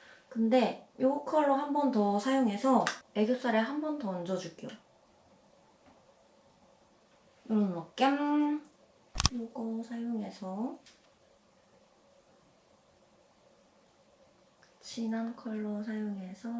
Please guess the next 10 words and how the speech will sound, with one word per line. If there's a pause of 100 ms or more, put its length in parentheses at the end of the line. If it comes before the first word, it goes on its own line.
(140)
애교살
그림자도 (760)
만들어줄게요. (200)
어,
이거
눈
애교살
너무
예쁘죠,
여러분?